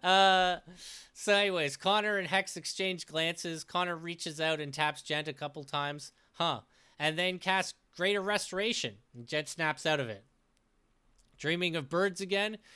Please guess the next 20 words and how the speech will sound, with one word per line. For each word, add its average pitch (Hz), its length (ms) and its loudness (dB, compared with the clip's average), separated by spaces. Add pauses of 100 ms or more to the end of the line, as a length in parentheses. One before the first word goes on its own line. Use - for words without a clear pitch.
(120)
You 139 100 -6
really 190 220 2
gotta 175 240 2
get 151 180 -2
rid 175 180 -2
of 143 100 -2
that 131 240 0
thing," 120 200 -4
Connor 127 340 -6
frowns. 117 580 -8 (360)
And, 135 440 0
uh, 131 380 2
Gent 143 360 -2
says, 139 320 0
"Already 170 380 0
five 180 320 0
steps - 300 -4
ahead 165 240 2
of 117 120 -6
you 107 180 -12